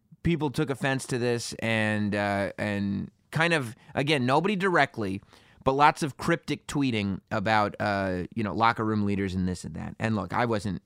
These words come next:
even close to being there, so I don't, I have no idea what was happening. But Graves was critical of people saying they need to stop, uh, bitching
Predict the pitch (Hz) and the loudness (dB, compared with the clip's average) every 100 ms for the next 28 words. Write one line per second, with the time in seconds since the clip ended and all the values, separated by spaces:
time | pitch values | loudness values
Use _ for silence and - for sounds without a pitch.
0 | - 110 107 95 - 110 - 95 76 62 | -8 -4 -2 -2 -2 -2 -2 -6 -6 -6
1 | 82 69 107 98 117 95 - 104 110 98 | -8 -6 -2 0 0 -2 -2 -2 0 0
2 | 104 98 90 90 90 - 101 92 - 95 | 0 -2 -2 -2 -2 -4 -4 -6 -6 -4
3 | 98 107 - _ _ _ _ _ _ - | -4 -6 -10 _ _ _ _ _ _ -8
4 | 113 127 127 101 104 - 127 113 113 104 | 0 2 2 0 -6 -2 -2 -2 -4 -2
5 | 113 101 95 95 - - - _ - 117 | -2 -2 -2 -4 -10 -20 -20 _ -2 0
6 | 113 110 117 107 - 110 101 - - 110 | 2 2 0 0 2 2 2 -2 0 2
7 | 98 92 151 - 104 90 | 2 2 0 0 -4 -4